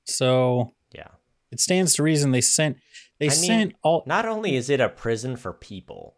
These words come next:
Speaker 2: and they abandoned that idea, they decided to build a wall to make it a prison for dingoes. They were like,
Speaker 1: Exactly.
Speaker 2: "You know what?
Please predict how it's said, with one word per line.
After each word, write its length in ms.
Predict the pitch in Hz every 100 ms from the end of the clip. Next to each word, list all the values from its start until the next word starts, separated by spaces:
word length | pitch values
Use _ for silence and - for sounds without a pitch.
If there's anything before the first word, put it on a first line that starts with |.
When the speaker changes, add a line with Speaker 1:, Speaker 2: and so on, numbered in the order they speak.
| -
Speaker 2:
and 160 | 85
they 80 | 87
abandoned 420 | 85 95 95 78
that 200 | 76 76
idea, 320 | 73 69 73 69
they 120 | 98
decided 520 | 127 135 110 113 117 -
to 220 | 110 87
build 480 | 80 78 87 87 92
a 100 | 78
wall 440 | 69 73 85 104
to 120 | 107 87
make 220 | 85 -
it 80 | 76
a 60 |
prison 360 | - 87 78 82
for 120 | 73
dingoes. 680 | 67 69 67 - - - -
They 100 | 95
were 80 |
like, 100 | 92 101
Speaker 1:
Exactly. 180 | 135
Speaker 2:
"You 40 | 143
know 120 | 151
what? 240 | 156 156